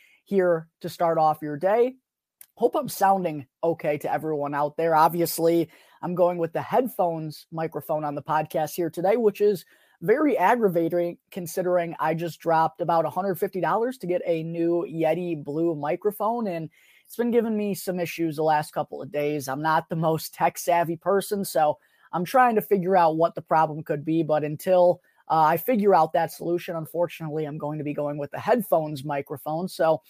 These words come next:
I hope I'm sounding okay to all the listeners out there. But to kick things off on the show here this morning, as we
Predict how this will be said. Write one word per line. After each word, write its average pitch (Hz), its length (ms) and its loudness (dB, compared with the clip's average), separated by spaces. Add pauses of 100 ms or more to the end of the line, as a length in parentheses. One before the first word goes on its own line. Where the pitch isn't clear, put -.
(240)
I 170 80 0
hope 240 180 6
I'm 190 340 4
sounding 220 500 2
okay 175 360 2
to - 120 -6
all 160 200 4
the 151 60 -4
listeners 151 560 -6
out 147 240 0
there. 175 320 0 (340)
But 208 120 2
to 233 60 0
kick 294 180 0
things 240 200 0
off 220 260 6
on 180 180 0
the 175 60 2
show 175 280 2
here 175 300 -2
this 165 220 -4
morning, 208 280 -2
as 165 120 0
we 170 240 -2